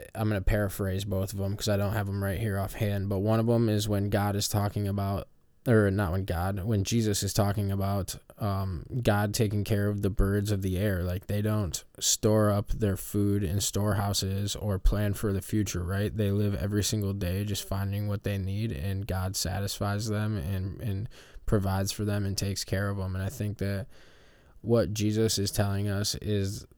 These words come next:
that we don't have to worry about our futures. God is gonna provide for our futures, and God is gonna take care of us, and we need to have faith in him. And then I also think about the Bible verse that says, "Place no trust in tomorrow because tomorrow is already worrying about itself."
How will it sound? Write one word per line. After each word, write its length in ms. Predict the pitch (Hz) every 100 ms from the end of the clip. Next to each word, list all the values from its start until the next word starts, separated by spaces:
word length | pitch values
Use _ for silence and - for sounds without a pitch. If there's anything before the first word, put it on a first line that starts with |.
| - -
that 440 | 104 95 87 -
we 240 | - 104 104
don't 220 | 120 117
have 160 | 123
to 100 | 127
worry 300 | 110 104 110
about 240 | 110 92 87
our 100 | 87
futures. 540 | - 95 - 85 101
God 260 | - 104 110
is 140 | 110
gonna 160 | 107 90
provide 480 | - 95 95 98 -
for 160 | 101
our 100 | 95
futures, 520 | - 95 98 107 113
and 120 | 104 95
God 220 | 90 101
is 100 | 104
gonna 160 | 101
take 240 | 98 104 98
care 200 | 101 98
of 80 | 110
us, 180 | 110
and 80 | 101
we 80 | 98
need 120 | 101
to 80 | 101
have 120 | 98
faith 360 | - 101 98 -
in 100 | 110
him. 380 | 117 123 127 - -
And 160 | 107 107
then 100 | 107
I 80 | 107
also 260 | 107 120
think 140 | 107 110
about 200 | 104 104
the 60 |
Bible 240 | 110 107 104
verse 240 | 107 101
that 100 | 98
says, 200 | - 104
"Place 300 | - 113 98
no 100 | 113
trust 320 | 98 107 104
in 100 | 110
tomorrow 380 | 101 101 98 95
because 280 | 98 104 98
tomorrow 340 | 110 95 98
is 100 | 101
already 220 | 101 95 95
worrying 320 | 95 92 90
about 220 | 82 78
itself." 540 | 87 - 73 80 -